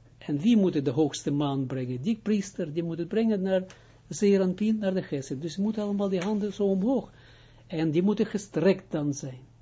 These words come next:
Alleen ten aanzien van het, van het hogere mag je dat gaan doen. En niet met de mens. En dus met de mens moet je het altijd zo een beetje zo gebogen houden. Want bij de mens, dat betekent gebogen,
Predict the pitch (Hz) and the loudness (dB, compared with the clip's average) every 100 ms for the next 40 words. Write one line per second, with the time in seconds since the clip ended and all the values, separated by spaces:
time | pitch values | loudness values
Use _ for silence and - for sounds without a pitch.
0 | - - - - - - - - 139 156 | -20 -20 -20 -20 -20 -20 -18 -6 -2 2
1 | 190 240 254 247 - - - 143 165 190 | 2 4 2 0 -6 -14 -6 -4 -2 -2
2 | 185 190 180 - 165 165 151 - - - | -2 -2 -4 -6 -6 -6 -8 -18 -20 -20
3 | - - - - - - - - - 170 | -20 -20 -20 -20 -20 -20 -20 -20 -8 -2
4 | 147 139 - 139 127 131 117 - - - | -2 -2 0 0 -2 -8 -16 -20 -20 -20
5 | - - - - 135 - 127 131 - 127 | -20 -20 -16 -6 -6 -4 -8 -8 -8 -10
6 | 120 135 120 - - - 151 151 185 185 | -6 -8 -8 -16 -20 -8 0 2 4 2
7 | 170 156 147 131 131 139 135 147 180 226 | 2 2 0 -2 -6 -6 -4 0 2 2
8 | 247 - 196 196 220 214 214 - 202 196 | 2 0 -2 0 0 0 -4 -2 0 2
9 | 180 175 165 - 165 - - - - - | 2 0 -4 -2 -2 -2 -16 -20 -20 -20
10 | - - - 147 160 156 156 131 135 135 | -20 -8 0 6 8 8 4 0 2 2
11 | 135 135 170 240 247 - - - 143 156 | 2 2 4 4 4 0 -20 -6 0 4
12 | 185 262 262 - 247 254 196 208 196 143 | 6 6 4 4 2 4 4 2 2 0
13 | 165 180 196 - 160 | 4 10 10 10 4